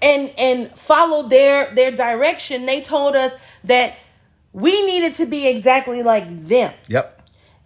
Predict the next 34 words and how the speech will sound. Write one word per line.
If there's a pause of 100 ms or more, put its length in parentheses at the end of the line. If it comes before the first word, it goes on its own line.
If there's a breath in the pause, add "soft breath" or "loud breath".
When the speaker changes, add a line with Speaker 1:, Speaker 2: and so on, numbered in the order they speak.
(120)
Speaker 1:
When,
if
we're
not
here, (920)
then
they
should
hear
the
same.
You,
you
guys
should
be
preaching
and
sounding (300 loud breath)
exactly (140 loud breath)
like
us.
And
we
was
like,
"No,
we
got
a
problem
with
that,"
because